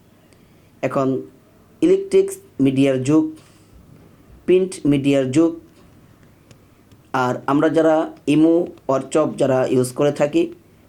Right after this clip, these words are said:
এটা আমাদের হাতের নাগালে না। যখন তখন এটা আপনাকে, আহ, ইমোশনাল ফেলে আপনাকে ব্ল্যাকমেল করতে পারে, পাশাপাশি আপনার আইডি হ্যাক করতে পারে।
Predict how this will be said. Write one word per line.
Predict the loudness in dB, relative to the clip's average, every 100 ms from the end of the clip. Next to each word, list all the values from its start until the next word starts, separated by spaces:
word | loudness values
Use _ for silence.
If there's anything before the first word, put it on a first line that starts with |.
| -8
এটা | -4 0
আমাদের | 0 -2
হাতের | -4 -4 -2 0
নাগালে | 0 0 0
না। | 0 -2 -8 -12 -4
যখন | -2 0 0
তখন | -2 -2 -2
এটা | -2 -2 -4 -8 _ _ _ _ _ _ _ -20 _ _ _ _ _ _ _ -20 -20 _ -8
আপনাকে, | -2 -2 0 0 0 -4 -14 -18 -20 -20 -20 _ _ _ -20 -20 _ -20 _ _ _ _ _ _ -6
আহ, | -2 0 -2 -4 -16 _
ইমোশনাল | 0 0 2 0 0 -4
ফেলে | -2 0 0 0 -4 -12 -8
আপনাকে | -6 -4 -4 -2
ব্ল্যাকমেল | -2 -2 -2 -4
করতে | -4 -4 -4
পারে, | -2 -2 -4 -18 _ _ -20 -20 _ _ _ _ -20 _ -8
পাশাপাশি | -4 -2 -2 -2 0 2 0 -10 -12 -8
আপনার | -6 -2 -4
আইডি | -2 -2 0
হ্যাক | -2 -4 -4
করতে | -4 -2
পারে। | 0 0 -2